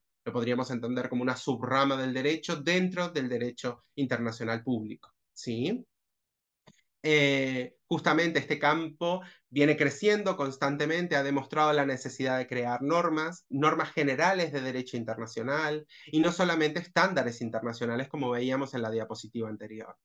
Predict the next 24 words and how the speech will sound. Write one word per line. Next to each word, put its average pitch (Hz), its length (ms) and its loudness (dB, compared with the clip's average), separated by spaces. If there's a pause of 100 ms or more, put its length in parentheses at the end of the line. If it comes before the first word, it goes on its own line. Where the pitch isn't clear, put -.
(220)
¿sí? 123 400 -4 (200)
El 131 100 0
estándar 156 380 2
es 156 100 0
de 165 320 4
selección 139 400 0
orientativa, 131 960 0 (300)
es 143 360 2
inspiracional, 127 1160 2 (360)
aunque 180 320 4
estas 165 260 0
normas 151 340 0
también 139 300 0
adolecen 135 540 0
de 113 80 -6
ciertas - 360 -6
cuestiones, 143 640 0
pero 139 360 0
la 131 160 2
idea 143 500 6
es 139 420 -2 (320)
profundizar, 139 840 4
ir 135 120 0
ampliando 156 800 -2